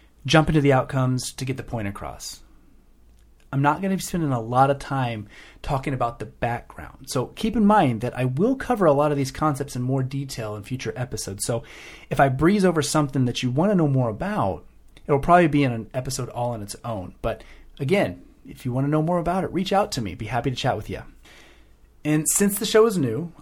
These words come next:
I thought I'd start with frequently asked questions that I receive from my students and clients, because I believe that many of their questions really would help a lot of you.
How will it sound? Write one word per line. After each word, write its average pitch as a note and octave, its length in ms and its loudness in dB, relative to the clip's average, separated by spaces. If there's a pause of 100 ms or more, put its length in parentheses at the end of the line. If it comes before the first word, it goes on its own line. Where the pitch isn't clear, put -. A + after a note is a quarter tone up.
I C3+ 140 2
thought C#3 220 4
I'd C3+ 160 4
start C#3 420 4
with C3+ 320 0
frequently F3+ 500 -2
asked D3 200 2
questions C3+ 400 0
that B2+ 260 -2
I C3 60 0
receive C3 480 2
from C3 140 -2
my A#2+ 80 -2
students B2 420 -2
and A#2 100 -6
clients, G#2+ 480 -6
because - 320 -8 (800)
I D#3 120 0
believe G3+ 360 2
that C#3+ 160 0
many F3+ 240 4
of F3+ 60 2
their D3+ 120 4
questions C#3+ 540 -2
really G3 260 0
would D#3 180 0
help D#3 240 -4
a F#2 40 -8
lot F2 180 -6
of - 60 -16
you. B1 220 -14